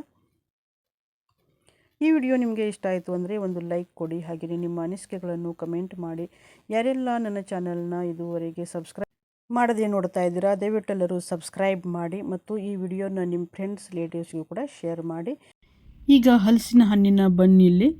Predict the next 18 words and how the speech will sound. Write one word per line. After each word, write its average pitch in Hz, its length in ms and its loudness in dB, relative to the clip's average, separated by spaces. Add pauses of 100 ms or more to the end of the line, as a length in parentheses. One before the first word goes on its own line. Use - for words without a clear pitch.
(420)
ತಿನ್ನಲಿಕ್ಕೆ 196 440 6
ರೆಡಿಯಾಗಿದ್ದೇನೆ. 175 760 4
ಇದು 185 240 2
ಕಾಯಿ 190 260 2
ಚಟ್ನಿ 180 340 0
ಜೊತೆಗೆ 165 360 0
ನಾನು 165 280 2
ಸರ್ವ್ 175 320 0
ಮಾಡಿದ್ದೀನಿ. 165 600 2 (400)
ಇವಾಗ 220 280 0
ನೋಡಿ 220 300 4
ಇಲ್ಲಿ 190 200 4
ಎಷ್ಟೊಂದು 202 400 0
ಚೆನ್ನಾಗಿ 180 500 2
ಸಾಫ್ಟಾಗಿ 175 600 0
ಆಗಿದೆ 165 400 0
ಅಂತ. 165 280 0
ನೋಡಿ 165 300 2